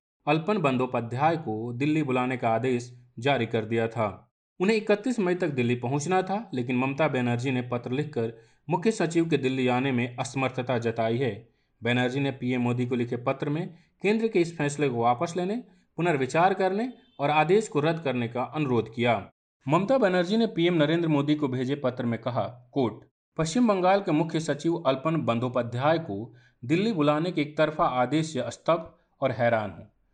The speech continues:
यह एकतरफा आदेश कानून की कसौटी पर खरा नहीं उतरने वाला, ऐतिहासिक रूप से अभूतपूर्व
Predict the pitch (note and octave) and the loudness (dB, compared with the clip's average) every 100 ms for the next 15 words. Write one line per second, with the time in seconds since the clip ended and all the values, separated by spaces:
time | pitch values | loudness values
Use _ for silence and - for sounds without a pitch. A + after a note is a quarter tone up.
0 | _ _ B2+ D3 D3 E3 D#3+ F3 C#3 C#3+ | _ _ -4 -4 0 0 2 4 4 2
1 | D#3+ - C3 B2+ D3+ E3+ E3 E3 B2 C3 | -2 -2 0 2 2 0 -4 -4 -2 0
2 | B2+ D3 C#3+ D#3 F#3 - _ - - F#3 | -2 -2 0 -2 -2 -20 _ -20 -2 2
3 | F3 C#3 C3 A#2+ A2+ A2+ A#2 A#2+ D#3 - | 4 2 0 -2 -2 0 2 2 2 -4
4 | - _ _ D3 D3+ E3 F3 F#3 A#3 F3+ | -14 _ _ -4 0 2 2 0 0 0
5 | E3 E3 E3+ F3+ B2+ C3 D3 D3 F3+ - | 0 0 -2 0 0 0 -2 -2 -4 -2